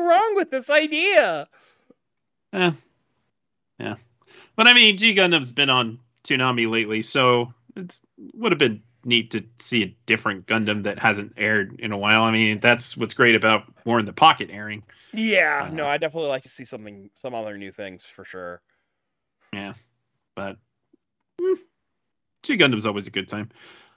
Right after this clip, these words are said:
Speaker 2: Uh, the, the other thing is, um, X-Men Evolution will be at nine P M.
Speaker 1: Making me wish it
Speaker 2: So
Speaker 1: was nineties X-Men, but alas.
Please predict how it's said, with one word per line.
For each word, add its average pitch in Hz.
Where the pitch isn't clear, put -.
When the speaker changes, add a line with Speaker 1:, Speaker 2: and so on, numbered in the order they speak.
Speaker 2:
Uh, 107
the, 110
the 117
other 117
thing 113
is, 110
um, 104
X-Men 165
Evolution 123
will 101
be 95
at 101
nine 175
P 117
M. 104
Speaker 1:
Making 123
me 127
wish 123
it -
Speaker 2:
So 120
Speaker 1:
was 107
nineties 104
X-Men, 110
but 104
alas. 90